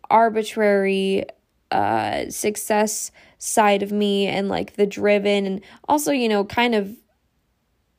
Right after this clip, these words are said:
it's, it's almost like a persona, like an image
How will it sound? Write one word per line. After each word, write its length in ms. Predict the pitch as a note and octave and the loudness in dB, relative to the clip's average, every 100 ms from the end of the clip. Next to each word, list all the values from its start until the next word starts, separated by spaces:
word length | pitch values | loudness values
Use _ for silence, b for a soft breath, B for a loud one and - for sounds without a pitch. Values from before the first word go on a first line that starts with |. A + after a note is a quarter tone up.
| _ | _
it's, 260 | D4+ D4+ - | -2 -2 -4
it's 220 | B3+ B3+ - | -8 -6 -2
almost 440 | A3 A#3+ G#3+ G#3 | 0 0 -2 -2
like 200 | G3+ F#3+ - | -4 -4 -4
a 80 | G3 | -4
persona, 800 | - G3 - F#3 F#3 G3 A3+ | -4 -6 -2 -2 -2 -2 0
like 200 | B3 G#3 | 0 0
an 100 | G3 | -4
image 600 | - F#3+ F#3 G3+ C4 - | -6 -4 -2 -2 -2 -4